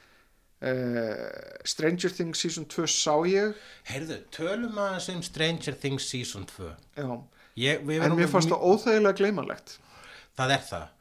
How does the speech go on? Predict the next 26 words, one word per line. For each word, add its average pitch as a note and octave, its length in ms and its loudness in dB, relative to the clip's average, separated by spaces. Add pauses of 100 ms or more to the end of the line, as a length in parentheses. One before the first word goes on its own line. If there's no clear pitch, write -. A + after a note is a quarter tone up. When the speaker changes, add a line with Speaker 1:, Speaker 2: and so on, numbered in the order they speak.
(300)
Speaker 2:
Eh, A#2 320 -4
ég, C3+ 420 2
hérna, C3 840 -2
mm, A#2+ 880 -6
við C3 180 0
vorum D3+ 240 -4
duglega D3+ 560 -2
við C3 160 -4
það B2+ 80 -10
svona B2+ 220 -4
einhvern C3 320 -6
veginn B2 180 -6
hálfpartinn E3 640 -2
hrauna E3+ 560 -2
yfir D3+ 100 0
Stranger D#3 460 -6
Things, C3+ 360 -4
en A#2 60 -6
við - 60 -2
Speaker 1:
Já. B2 80 2
Speaker 2:
erum C3+ 160 0
alltaf C#3 220 -4
að C#3 80 -8
gera F3+ 260 -4
það, D3+ 220 2
sko, - 160 -6